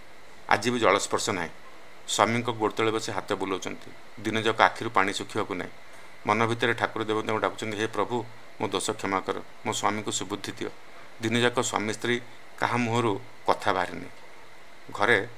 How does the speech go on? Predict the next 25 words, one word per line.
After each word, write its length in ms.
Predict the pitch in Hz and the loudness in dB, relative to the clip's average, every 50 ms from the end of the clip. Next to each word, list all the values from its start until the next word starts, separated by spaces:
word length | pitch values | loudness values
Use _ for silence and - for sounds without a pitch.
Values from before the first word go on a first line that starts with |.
| - - - - | -12 -12 -6 0
ଚାକର 300 | - 117 - - - 107 | 0 0 2 2 0 0
ଚାକରାଣୀ 340 | 107 - 107 - - 117 117 | 0 0 -2 0 0 0 0
ମଧ୍ୟ 240 | 113 110 107 - 120 | 0 0 -2 -2 -2
ସମସ୍ତେ 380 | - - 98 101 104 - - | -2 0 0 0 0 -2 -4
ତୁନ୍ତାନି। 500 | - - - 98 95 87 87 90 98 101 107 - - - - - - - - - - - - | -6 -4 -4 -4 -2 -2 -2 -2 -4 -4 -8 -12 -12 -12 -12 -12 -12 -12 -12 -12 -12 -12 2
ସ୍ୱାମୀ 300 | - 110 101 110 120 117 | 6 6 6 8 6 2
ସ୍ତ୍ରୀ 200 | 117 - 131 120 | 0 -2 -2 -2
କେହି 240 | - - 113 120 117 | 2 2 2 2 2
କାହାରି 260 | - 107 110 110 113 | 0 -2 -2 -2 0
ମୁହଁକୁ 260 | 110 110 110 113 - | 0 0 0 0 0
ଲାଜରେ 360 | 110 92 87 87 104 107 110 | 0 0 0 0 0 0 0
ଭରସେ 360 | 101 - 92 90 - - - | 0 0 0 -2 0 -4 -6
ଚାହିଁ 200 | 101 - 92 95 | -4 -4 -4 -4
ପାରୁନାହାନ୍ତି। 460 | 92 - 90 90 90 87 85 82 85 101 - - - - - - - - - - - - | -2 -2 -2 -2 -2 -4 -6 -6 -8 -10 -12 -12 -12 -12 -12 -12 -12 -12 -12 -10 4 6
ପରସ୍ପର 400 | 101 98 101 - - - 117 110 | 6 6 6 4 2 0 0 0
ଦୁହେଁ 220 | 95 98 104 107 | 0 0 2 2
ଆପଣ 260 | 101 95 - - 110 | 2 2 2 2 4
ଆପଣଙ୍କୁ 440 | 107 101 - 113 113 107 - 110 98 - - - - - - - - - - - - | 4 4 4 2 0 0 0 -4 -4 -4 -8 -12 -12 -12 -12 -12 -12 -12 -12 -4 2
ଅପରାଧୀ 400 | - 98 - - 113 113 107 113 | 2 4 4 6 4 4 4 4
ମଣି 260 | 113 113 107 98 98 104 - - - | 2 2 2 2 0 -4 -6 2 4
ମନତୃଷ୍ଟି 440 | 98 98 104 101 - 113 - - 120 | 4 4 4 2 0 -4 -4 -4 -2
ପାଇଁ 180 | 113 113 107 110 | 0 0 0 0
ସାଧ୍ୟାନୁସାରେ 600 | - - 92 - - 107 110 107 - - 120 120 | 0 -4 -4 -4 -2 -2 -2 -2 -2 -2 -2 -2
ଚେଷ୍ଟା 300 | - 104 - - - 95 | -2 -2 0 0 0 0
କରୁଥାନ୍ତି। 480 | - 90 - - - 110 110 - - | 2 0 -2 -4 -6 -6 -6 -8 -10